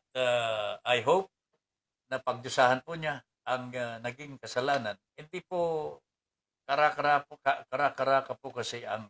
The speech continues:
ah, pumatay ng isang tao. Bawal na bawal po sa, sa batas ng Diyos yan. <laughs> Alam yung buhay na ito. May kalabang ka sa politiko, papatay, pol-, politika, papatayin mo.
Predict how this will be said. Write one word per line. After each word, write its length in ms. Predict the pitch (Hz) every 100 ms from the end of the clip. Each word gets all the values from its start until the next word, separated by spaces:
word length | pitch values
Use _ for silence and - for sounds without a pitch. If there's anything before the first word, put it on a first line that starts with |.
| 95
ah, 160 | 95 _ _ _ _
pumatay 480 | - 127 127 139 131
ng 160 | 120 101
isang 240 | - 95 -
tao. 240 | 92 87 -
Bawal 640 | - 214 226 233 240 233
na 80 | 226
bawal 420 | 202 220 220 220
po 140 | 214 214
sa, 240 | - 196 - _ _ _ -
sa 160 | - 190
batas 400 | 196 - 190 -
ng 220 | 202 160 -
Diyos 160 | 160 -
yan. 160 | 196 170 _ _ _ _ _ -
<laughs> 400 | 185 - 180 _ - - - - _ _ _ -
Alam 320 | 143 156 127
yung 240 | 143 139 123
buhay 320 | 135 120 139
na 240 | 127 123
ito. 160 | 123 156 - _ _ _ 139
May 160 | 147
kalabang 480 | - 156 170 165 175
ka 160 | 170 160
sa 160 | 147
politiko, 560 | - 151 151 - 202 196
papatay, 640 | - 110 117 - 135 143
pol-, 240 | - 135 -
politika, 560 | 143 151 156 180 196
papatayin 640 | - 104 - 107 - 139 143
mo. 240 | 175 190